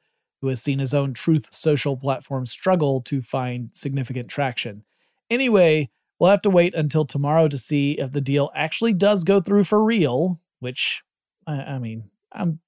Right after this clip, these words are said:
there's, like, a seventy percent chance in my mind that that's gonna happen,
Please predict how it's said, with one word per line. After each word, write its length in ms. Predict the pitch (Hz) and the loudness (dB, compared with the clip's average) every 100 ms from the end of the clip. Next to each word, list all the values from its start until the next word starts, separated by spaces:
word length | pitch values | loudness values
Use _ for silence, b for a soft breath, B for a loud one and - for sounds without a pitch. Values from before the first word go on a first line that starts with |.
| _ _ | _ _
there's, 220 | 214 160 156 | -6 -6 -6
like, 120 | 117 | -6
a 60 | |
seventy 360 | 107 131 123 131 | -6 -6 -4 -6
percent 300 | - 139 120 | -8 -8 -6
chance 300 | 139 135 123 | -4 -4 -4
in 60 | 143 | -4
my 160 | 143 | -4
mind 320 | 147 143 151 | -2 -2 -4
that 60 | 135 | -4
that's 180 | 139 135 | -6 -4
gonna 160 | 139 135 | -4 -2
happen, 340 | 139 185 | -2 -2